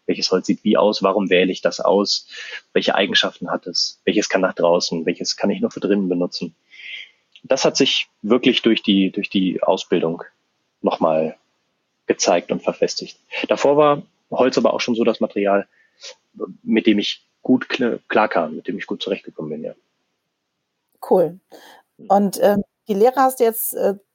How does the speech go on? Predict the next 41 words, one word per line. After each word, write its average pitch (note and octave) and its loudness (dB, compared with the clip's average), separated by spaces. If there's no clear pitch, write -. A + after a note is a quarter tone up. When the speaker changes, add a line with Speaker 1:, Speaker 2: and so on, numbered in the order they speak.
Speaker 2:
zu - -2
Ende A3+ -2
gemacht A3+ 0
und G3+ 2
sagst, - 2
du F3+ 4
warst, F#3 2
also, F#3 -6
das - -4
hat A3+ 2
dich A#3 0
aber G#3 4
auch A3+ 2
nicht A3+ 0
erfüllt. G3+ 4
Also, F#3 2
du G3+ -2
musstest A3 -2
noch G3 -2
weitermachen. F#3 0
Also, G3 -2
Bachelor G#3 2
ist G#3 -2
jetzt, - -2
ähm, F#3 -6
hattest A3+ -2
du G3+ 2
fertig D4 0
und G#3 0
dann G#3 2
Speaker 1:
Mhm. G#3+ -2
Speaker 2:
gleich A3 2
die G#3 -2
Lehre G3 6
im G#3 2
Anschluss D4 0
und, A3 2
äh, G3+ 4
bist A#3+ -2
dann A#3+ 0
einfach, - 0